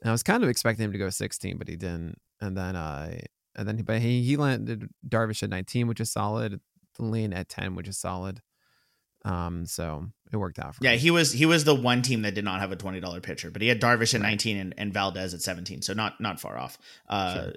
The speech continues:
Speaker 1: Sure.
Speaker 2: using twenty as an arbitrary cutoff number 'cause it ends in a zero, and I am
Speaker 1: Yeah.
Speaker 2: a simple,
Speaker 1: I mean,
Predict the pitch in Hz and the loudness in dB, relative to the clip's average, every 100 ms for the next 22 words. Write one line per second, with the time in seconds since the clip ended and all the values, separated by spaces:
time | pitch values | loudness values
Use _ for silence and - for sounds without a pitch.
0 | - 82 131 131 120 113 113 117 110 104 | -8 -4 2 4 4 2 0 0 2 0
1 | 101 110 110 123 131 175 120 101 87 90 | 0 0 0 0 0 2 0 0 -6 -6
2 | 98 104 110 117 117 113 131 120 95 95 | -6 -4 -4 -2 -2 0 0 2 0 -2
3 | - 98 90 98 98 98 101 101 98 95 | -4 -4 -2 0 0 0 -2 -2 -4 -2
4 | 95 151 | 4 4